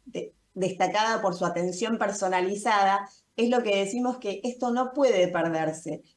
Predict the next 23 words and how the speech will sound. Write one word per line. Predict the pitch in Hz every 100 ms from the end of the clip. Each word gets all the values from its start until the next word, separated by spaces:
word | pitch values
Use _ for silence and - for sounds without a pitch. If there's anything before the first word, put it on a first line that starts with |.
| _
porque | 180 175 190
esta | 226 262 240
tecnología | 185 180 175 175 - 214 180 170 165
es | 185 170
muy | 185 220 285 269
buena, | 208 214 208 202 208 214 _ _ _ _ -
viene | 175 233 240 247 240
a | - 175
resolver | 180 180 180 185 214
muchísimos | 214 190 180 240 254 233
problemas, | - 196 208 208 208
a | 208
permitirnos | 202 180 190 185 190 175 165 -
ahorrar | 170 185 185 202 214
costos, | 240 254 - 247 240
a | 190 170
permitirnos | 175 180 180 202 196 175 -
eficientizar | 180 170 165 165 170 165 160 - 233
los | 240
procesos, | 214 185 180 180 175 160 151 _ _ _ _ _
pero | 202 185 180
no | 208 240
puede | 240 247 240 254 262 254